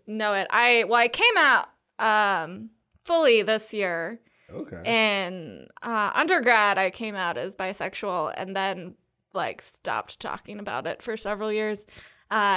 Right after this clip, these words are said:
Speaker 1: and then earlier this year, I realized, like, "No, it's just girls."
Speaker 2: Do you have a party when you come out? And I'm legit asking 'cause I don't know.
Speaker 1: Uh,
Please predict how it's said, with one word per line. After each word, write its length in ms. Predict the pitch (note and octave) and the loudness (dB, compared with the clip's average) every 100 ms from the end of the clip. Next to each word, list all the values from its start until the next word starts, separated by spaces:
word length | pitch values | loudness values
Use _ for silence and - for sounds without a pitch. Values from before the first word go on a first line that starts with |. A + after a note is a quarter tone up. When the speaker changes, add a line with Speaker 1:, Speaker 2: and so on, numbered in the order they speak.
| F#3+ | 0
Speaker 1:
and 160 | G3 | -2
then 420 | F#3+ F#3 F#3 F#3+ F#3+ _ _ - | -2 -2 -4 -10 -16 _ _ -6
earlier 340 | A3 G3+ F#3 | -4 -4 -6
this 220 | F#3+ F#3+ | -8 -10
year, 220 | G#3+ G#3 | -12 -12
I 20 | G#3+ | -12
realized, 300 | G#3+ G#3+ A3 | -14 -16 -16
like, 140 | A#3 | -16
"No, 280 | F#4 F#4+ F#4 | -12 -10 -10
it's 120 | G#4 - | -10 -10
just 320 | F4 D4+ - | -8 -10 -12
girls." 400 | - - - - _ _ _ _ _ _ _ _ _ _ _ _ - | -16 -16 -20 -20 _ _ _ _ _ _ _ _ _ _ _ _ -10
Speaker 2:
Do 60 | |
you 140 | A2+ F3+ | -6 -2
have 80 | A3 | -2
a 80 | |
party 360 | D#3+ G2+ F2+ F#2 | -4 -4 -4 -4
when 160 | G#2 G2+ | -8 -8
you 120 | G#2 | -10
come 240 | G#2 G2+ | -10 -8
out? 160 | G#2 - | -8 -8
And 120 | G2+ | -6
I'm 300 | A#2 B2+ F#2+ | -4 -6 -8
legit 480 | G2+ G#2 G2+ A#2 - | -6 -2 4 4 6
asking 440 | F#4+ A#2+ - G#3 | 6 6 4 0
'cause 160 | - A2 | -2 -4
I 100 | G#2+ | -4
don't 440 | F2+ G#2+ A2 G#2 | -4 -4 -4 -6
know. 360 | G2 G2 F#2+ F2 - - | -8 -8 -8 -12 -16 -8
Speaker 1:
Uh, 280 | A3+ G#3 | -4 -4